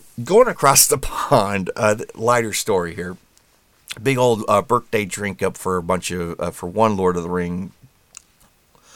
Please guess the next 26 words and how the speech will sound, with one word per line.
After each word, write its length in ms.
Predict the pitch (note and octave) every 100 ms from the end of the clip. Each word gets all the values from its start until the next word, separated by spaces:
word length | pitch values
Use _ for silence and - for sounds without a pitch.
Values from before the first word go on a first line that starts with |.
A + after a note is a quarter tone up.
| - - _ -
uh, 300 | F#2 F#2 F2+
fan 540 | - G#2 F#2+ - G2+
and 340 | - G2+ G2 F2+
his 160 | F2
buddies, 500 | E2+ F#2+ F#2+ F2+ G2
and 200 | G2 G2
they 80 | G2
were 120 | G#2
all 220 | - A2+
dressed 320 | G#2 G#2+ G2 G2+
up 100 | -
as 120 | F#2+
characters 480 | - G2 F2 F#2 -
from 240 | C3 C3+
The 80 | G2+
Lord 220 | F2+ F2+
of 40 |
the 80 | E2+
Rings. 280 | F2 F#2 F#2
He 200 | - D3
was 160 | F3 C#3+
dressed 320 | A#2 G#2 -
up 100 | G#2
as 200 | G#2+ F#2
a 40 |
younger 540 | F#2 F#2 G2+ G2 G2